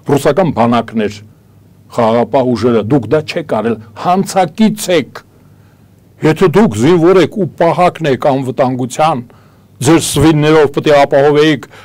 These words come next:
Լաչինի միջանցքի թափանցիկությունը երկկողմանի, ձեր ստորագրությունը հարգեիք, անեիք, չեք արել,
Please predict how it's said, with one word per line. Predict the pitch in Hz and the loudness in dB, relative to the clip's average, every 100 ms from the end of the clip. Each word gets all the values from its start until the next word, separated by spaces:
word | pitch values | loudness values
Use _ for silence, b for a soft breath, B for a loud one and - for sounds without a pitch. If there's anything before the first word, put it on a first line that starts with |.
| - 135 | 0 2
Լաչինի | 147 - 156 143 | 2 2 0 0
միջանցքի | 135 151 147 - 147 | 2 2 0 -2 -6
թափանցիկությունը | - 143 151 147 147 135 151 - 254 196 B B | -2 -2 -2 -4 -6 -8 -6 -2 0 0 B B
երկկողմանի, | 123 156 - - 160 127 147 143 B - | 0 0 0 0 0 2 0 -2 B -4
ձեր | 123 254 151 | 2 2 2
ստորագրությունը | - 185 185 160 185 - 220 202 - - - - 127 | 0 2 2 2 0 0 -2 -2 -4 -18 -12 -4 -2
հարգեիք, | 120 131 120 147 214 202 - B B B | 0 0 0 2 4 2 -2 B B B
անեիք, | 180 175 147 104 | -4 0 -2 -4
չեք | - 185 151 135 | -4 -4 -2 -2
արել, | 123 165 | 0 0